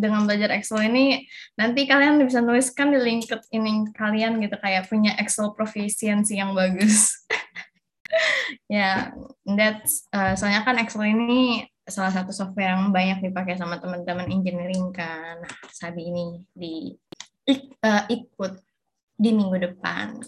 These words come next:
gitu. Oke. Nah, eh, B T W Kak, kita langsung masuk ke sesi Q and A aja kali ya Kak, karena soalnya,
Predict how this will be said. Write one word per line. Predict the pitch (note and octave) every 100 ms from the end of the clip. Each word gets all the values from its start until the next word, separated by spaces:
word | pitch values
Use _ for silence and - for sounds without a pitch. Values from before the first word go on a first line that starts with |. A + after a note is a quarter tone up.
| -
gitu. | A2 G#2+ _ _ F3+ F3 F3 F3 G#3 G3+ - - - - _
Oke. | B3 C#4 - - A#3 A3+ A3 G#3 G3 F#3+ F#3 F#3 - _ _ _ _ _ - - _ _ -
Nah, | G#3 F#3 F#3+ - _
eh, | G3+ G3 F#3+ F#3+ F#3 F#3+ F#3+
B | F#3+
T | G3
W | G3+ A3
Kak, | F3+ - - A3+
kita | C4+ D4
langsung | D4+ B3+
masuk | B3 A#3 G#3+
ke | A3
sesi | A3 G#3+
Q | G#3+ G3+
and | F#3+
A | G3
aja | G3+ A#3
kali | A#3 G3
ya | F#3 G3
Kak, | G3 -
karena | - F3+
soalnya, | F3 F3+ F#3 G#3+